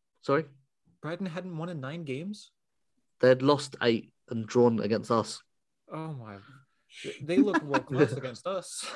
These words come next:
Speaker 1: That's just that Hope Powell versus Emma Hayes tax
Speaker 2: <laughs>
Speaker 1: that we pay. Uh, yeah, they won four one. And then Leicester City continued their climb up the table, beating West Ham three nil at home,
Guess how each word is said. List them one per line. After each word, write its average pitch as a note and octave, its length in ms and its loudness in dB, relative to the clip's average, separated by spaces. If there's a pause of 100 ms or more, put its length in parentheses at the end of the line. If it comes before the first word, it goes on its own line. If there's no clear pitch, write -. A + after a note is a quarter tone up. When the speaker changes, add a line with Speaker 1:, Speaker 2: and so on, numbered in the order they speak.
(420)
Speaker 1:
That's C#3+ 260 4
just B2 200 2
that - 180 2
Hope C3+ 240 4
Powell A#2+ 200 4
versus A2 260 2
Emma A2 200 4
Hayes A2 440 -2 (520)
tax - 520 -6
Speaker 2:
<laughs> - 80 -20
Speaker 1:
that E2+ 100 -2
we G#2+ 160 0
pay. G#2 340 0 (800)
Uh, A2 320 6 (120)
yeah, B2 160 8
they C#3 140 8
won C3+ 180 8
four A#2+ 260 4
one. A#2+ 260 4 (160)
And G#2 100 -4
then C3 120 6
Leicester D3 220 4
City D3+ 280 -4
continued D3 420 -2
their D#3 160 6
climb C#3 340 2
up C3 120 0
the B2 80 -8
table, B2+ 420 0 (720)
beating B2+ 360 2
West C#3+ 260 2
Ham C#3+ 280 -2
three D3 300 -4
nil D#3 300 0
at - 60 -4
home, D3 260 -2